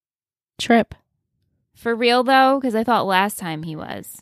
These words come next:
Speaker 1: No, I think he's, he's really on the island.
Speaker 2: I don't care about that one.
Speaker 1: No, I don't care about it either. But
Speaker 2: See, one I don't care
Speaker 1: Bye-bye.
Speaker 2: about.
Speaker 1: Yeah, because this character wasn't adding anything to anything. <laughs> Yeah.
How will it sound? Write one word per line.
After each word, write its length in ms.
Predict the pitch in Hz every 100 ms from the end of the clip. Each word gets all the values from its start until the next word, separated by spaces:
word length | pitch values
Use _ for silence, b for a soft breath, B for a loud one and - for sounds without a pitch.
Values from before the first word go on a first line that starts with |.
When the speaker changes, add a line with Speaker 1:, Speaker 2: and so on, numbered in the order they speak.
| _
Speaker 1:
No, 200 | 214 202
I 120 | 180
think 200 | 208 226
he's, 140 | 220 196
he's 220 | 196 208
really 220 | 180 190 175
on 120 | 160
the 60 | 71
island. 360 | - - 220 - _ _ -
Speaker 2:
I 100 | 156
don't 120 | 139
care 160 | - -
about 220 | - -
that 220 | - -
one. 100 | 208
Speaker 1:
No, 100 | 190
I 100 | 156
don't 140 | 170
care 140 | 180 156
about 160 | 76
it 40 | -
either. 240 | - -
But 100 | 196
Speaker 2:
See, 140 | 233 233
one 240 | 208 214
I 80 | 240
don't 180 | 247 247
care 160 | 262 269
Speaker 1:
Bye-bye. 80 | 302 320 311 302
Speaker 2:
about. 80 | 302 _ _ _ _ _ _ _ _ - B B
Speaker 1:
Yeah, 120 | - 208
because 180 | 220 214
this 140 | 226
character 360 | - 233 240 226
wasn't 240 | 196 202 -
adding 300 | 180 175 165
anything 600 | 160 165 - 147 196 202 -
to 340 | - 156 151 -
anything. 520 | 185 175 - 170 185 -
<laughs> 40 | - - - 302 - _ B B B B B B B _ _
Yeah. 160 | b